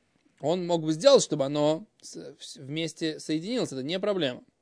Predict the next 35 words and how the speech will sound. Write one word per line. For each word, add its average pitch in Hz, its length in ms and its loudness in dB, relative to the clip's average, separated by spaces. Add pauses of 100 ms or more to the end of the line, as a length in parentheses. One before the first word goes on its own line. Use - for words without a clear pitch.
(460)
Говорит 208 180 -10
Гемара, 226 180 0
"Шиур 254 280 0
и 247 40 0
биньян 214 340 -2
бейс 160 200 0
амикдаш 170 340 -2
ло 165 120 6
мишарина". 127 640 4
Это 180 180 -10
неправильно 170 560 4
оставлять, 139 540 2 (800)
не 147 200 -2
достраивать 147 560 8
храм, 156 440 6
это - 240 -12
не... 135 240 -8 (1200)
Говорит 160 180 -12
Гемара, 226 260 2
ну, 214 240 4 (760)
он 135 100 -6
мог 147 140 2
бы 135 80 2
сделать 139 260 4
и 123 60 -4
Байлей 139 340 8
Лишюр 131 440 8
и 165 60 12
Беамат 135 400 8
Кале 147 380 8
Орев, 214 320 10
он 131 100 4
мог 156 140 0
бы 156 80 6
оставить, 165 460 4